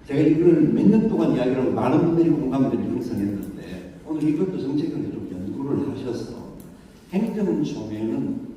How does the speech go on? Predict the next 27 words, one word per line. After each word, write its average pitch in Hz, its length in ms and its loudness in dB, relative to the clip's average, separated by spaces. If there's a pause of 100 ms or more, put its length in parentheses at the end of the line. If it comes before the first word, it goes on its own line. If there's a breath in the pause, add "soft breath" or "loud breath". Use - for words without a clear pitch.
(140)
그곳에서 170 520 4
이 - 180 -2
박 147 160 2
삼 175 260 -2
일 143 100 -2
하든지 147 560 -6
뭐 120 260 -8
어디를, - 520 -2
어디를 147 220 -4
하-, 123 380 -8
좀, - 440 -4
좀 240 280 -4
더 170 80 0
시간을 - 400 -2
연장 - 440 -6
충분히 - 480 -6
해가지고 107 720 -8 (340 loud breath)
그곳에 139 340 2
전문위원회도 143 840 4
구성하고 151 840 -2
지역위원회도 127 760 2
구성하고 147 840 -6 (320 loud breath)
그것이 175 340 4
오신 196 300 4
분들이 190 300 2
사역을 190 460 -2
제대로 - 640 0